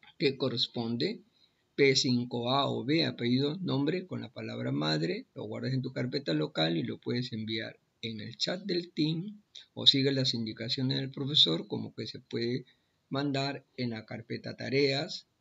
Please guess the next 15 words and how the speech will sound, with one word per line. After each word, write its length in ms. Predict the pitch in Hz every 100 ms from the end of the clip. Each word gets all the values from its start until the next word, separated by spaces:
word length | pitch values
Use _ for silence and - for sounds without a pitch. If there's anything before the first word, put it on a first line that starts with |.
| -
o, 520 | 147 160 170 175 233 - _ _ _ _ _ _ -
eh, 460 | 143 143 156 156 156
por 160 | 123
mensajes 560 | 110 104 - - 113 -
vía 180 | 117 110
web. 180 | 117 - -
Ese 260 | 127 135 123
ya 340 | 127 131 131 _ _ _ _ _ -
es 420 | 123 123 127 -
coordinado 600 | - 113 110 113 117 156
directamente 680 | 123 120 143 147 117 117 110
con, 240 | 110 110 - 131
con 180 | 120 117
el 60 |
profesor 520 | 110 117 110 - -